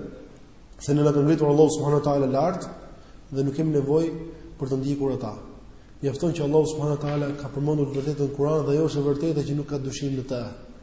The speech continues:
Dhe po të shikosh, "Innahum la fi qawlin mukhtalif." Gjithmonë qafirët i gjen në kontradikt në tyre, në çdo çështje. Edhe për origjinën që thonë ata, Big Bangu i famshëm që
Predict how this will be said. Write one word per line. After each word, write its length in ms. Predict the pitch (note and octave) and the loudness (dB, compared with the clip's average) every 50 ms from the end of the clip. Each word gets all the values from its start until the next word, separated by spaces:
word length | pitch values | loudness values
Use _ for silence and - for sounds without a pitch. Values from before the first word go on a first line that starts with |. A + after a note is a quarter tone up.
| - - - - - - - | -20 -20 -20 -20 -20 -10 -4
Dhe 100 | C#3+ C#3 | -4 -2
po 140 | - D#3 D#3 | 0 0 0
të 80 | D3+ D3+ B2+ | 0 -2 -4
shikosh, 380 | D3 - - D#3+ E3 D#3+ - - - - - - - - - - - - - - - - - - | -2 0 0 2 2 2 0 -4 -8 -12 -14 -16 -18 -18 -20 -20 -20 -20 -20 -20 -20 -20 -12 -4
"Innahum 600 | - - A#3+ A#3 A3+ G#3+ G3+ F#3+ F3 F#3 F#3 F3+ E3+ | 0 2 4 4 4 6 6 6 6 6 6 4 4
la 80 | E3 D#3+ | 4 2
fi 220 | E3 F3 F3 D#3+ | 4 4 2 4
qawlin 420 | E3+ E3+ - G#3 G3+ F#3 F3+ E3 E3 E3 | 6 6 8 8 8 8 8 6 6 6
mukhtalif." 540 | E3 D#3+ E3 E3 D#3+ C4 C4 B3+ A3+ F3+ - - - - - - - - - - - - - | 4 4 4 6 10 10 12 12 10 6 4 0 -6 -8 -10 -12 -14 -16 -18 -18 -16 -8 -4
Gjithmonë 420 | C#3+ C#3+ G#3 C4 A#3+ B3 B3+ A#3 F3+ | 0 4 4 6 6 6 6 6 8
qafirët 420 | A#3 G#3+ G3+ G3 B3+ B3+ A#3+ G3 G#3 | 8 8 8 8 6 4 4 4 4
i 100 | G3+ E3 | 4 4
gjen 200 | F3 B3 B3+ A3 | 4 4 4 4
në 80 | G#3+ | 4
kontradikt 600 | A3 G#3 A3+ A3+ A3 G#3+ G#3+ G#3 G#3 C4 B3+ - | 4 6 6 8 8 8 6 6 4 2 2 4
në 260 | G#3+ A3 A3+ A3 A3 - A3 | 6 6 8 8 6 6 8
tyre, 180 | G#3 F#3+ E3+ F3 | 8 8 8 8
në 140 | G3 C4+ C#4 | 6 2 2
çdo 140 | A#3+ D#4 D4 B3 D4+ | 2 0 -2 0 4
çështje. 380 | D4 B3 G3 - G3 E3 C3 A#2+ - - - - - - - - - - - - - - - - - - | 6 6 6 6 4 2 2 0 -6 -12 -14 -16 -18 -18 -18 -20 -20 -20 -20 -20 -20 -20 -20 -6 2 6
Edhe 180 | F3+ G3 A3 | 8 8 8
për 140 | F3+ G3 A3 G#3 G#3 | 10 12 12 12 12
origjinën 440 | G#3 G3+ E3 F#3 G#3+ G3+ F#3+ F3+ E3+ E3+ | 12 12 10 6 6 6 6 6 4 4
që 80 | F3 | 4
thonë 200 | E3 F#3+ F#3+ F3+ | 4 6 4 6
ata, 160 | F3+ F#3 E3+ D#3+ C#3+ | 6 6 4 4 4
Big 140 | C#3+ E3 C#3+ C#3 | 2 0 0 4
Bangu 280 | - F3+ F#3 F3+ E3 D#3+ | 6 6 8 8 8 6
i 100 | D3+ D#3+ | 6 6
famshëm 360 | E3 E3+ D#3+ D3 - C#3 C3 | 6 4 4 4 4 0 0
që 140 | B2 C#3 C#3+ | 2 2 2